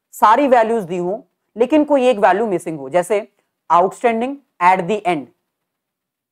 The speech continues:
नहीं दिया हुआ, वो आपने कैलकुलेट करना है, या फिर सब्सक्रिप्शन received during the year ये मिसिंग हो, आपको ये कैलकुलेट करने को दिया जा सकता है। So,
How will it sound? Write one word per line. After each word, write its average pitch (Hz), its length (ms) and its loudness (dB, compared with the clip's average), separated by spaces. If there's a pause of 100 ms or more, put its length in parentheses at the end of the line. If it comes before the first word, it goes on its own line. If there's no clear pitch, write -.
(160)
नहीं 240 240 2
दिया 190 180 2
हुआ, 156 220 4
वो 247 160 2
आपने 208 220 0
कैलकुलेट 147 400 -8
करना 120 260 -20
है, - 80 -20 (580)
या 208 200 2
फिर 226 380 0 (380)
सब्सक्रिप्शन 214 840 -2 (680)
received 262 420 0
during 247 360 0
the 180 160 -2
year 123 160 -6 (840)
ये 247 140 2
मिसिंग 254 380 0
हो, 147 300 -8
आपको 160 260 -4
ये 208 120 -2
कैलकुलेट 208 400 -4
करने 160 240 -6
को 233 120 0
दिया 160 220 -2
जा 131 120 -6
सकता - 320 -20
है। - 60 -20 (840)
So, - 180 -6